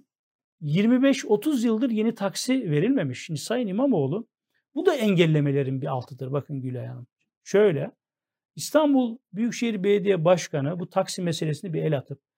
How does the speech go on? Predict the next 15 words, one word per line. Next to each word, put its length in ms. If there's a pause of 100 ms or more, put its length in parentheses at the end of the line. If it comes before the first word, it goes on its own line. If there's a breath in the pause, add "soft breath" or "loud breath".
(160)
bu 120
işin 260
bir 160
düzene, 360
bir 40
disipline 420
girmesi 480
için 320 (300)
önce 400
beş 280
bin 160
yeni 400 (380)
taksi 500 (640)
talebiyle 460
geldi. 280